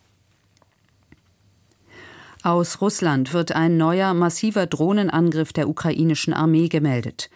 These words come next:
Betroffen waren nach Behördenangaben mehrere Regionen. Allein in der Oblast Woronesch seien es mehr als vierzig ukrainische Drohnen gewesen, die man allesamt in der Luft habe zerstören können,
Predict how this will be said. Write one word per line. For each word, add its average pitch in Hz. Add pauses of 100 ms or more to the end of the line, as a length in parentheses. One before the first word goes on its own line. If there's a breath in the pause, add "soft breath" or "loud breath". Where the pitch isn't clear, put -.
(400 loud breath)
Betroffen 180
waren 190
nach 156
Behördenangaben 156
mehrere 156
Regionen. 156 (500 loud breath)
Allein 170
in 180
der 165
Oblast 170
Woronesch 165
seien 160
es 151
mehr 165
als 143
vierzig -
ukrainische 143
Drohnen 151
gewesen, 151
die 156
man 151
allesamt 156
in 147
der 143
Luft 139
habe 139
zerstören 156
können, 143